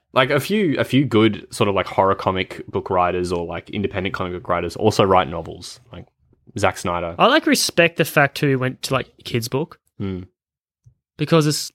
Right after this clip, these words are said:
Speaker 2: like, uh, some people might think it's underneath it. It's actually a lot of skill to be appealing to kids as well. Like,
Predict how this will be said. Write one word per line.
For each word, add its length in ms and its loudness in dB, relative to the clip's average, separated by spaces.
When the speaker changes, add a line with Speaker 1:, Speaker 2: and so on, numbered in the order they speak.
Speaker 2:
like, 280 -2
uh, 360 -6
some 140 2
people 240 4
might 100 -2
think 120 0
it's 160 -2
underneath 360 -4
it. 40 -4
It's 100 -4
actually 160 0
a 40 -2
lot 60 -2
of 60 0
skill 320 4
to 200 0
be 480 0
appealing 460 0
to 80 -4
kids 360 -8
as 140 -6
well. 240 -8
Like, 160 -8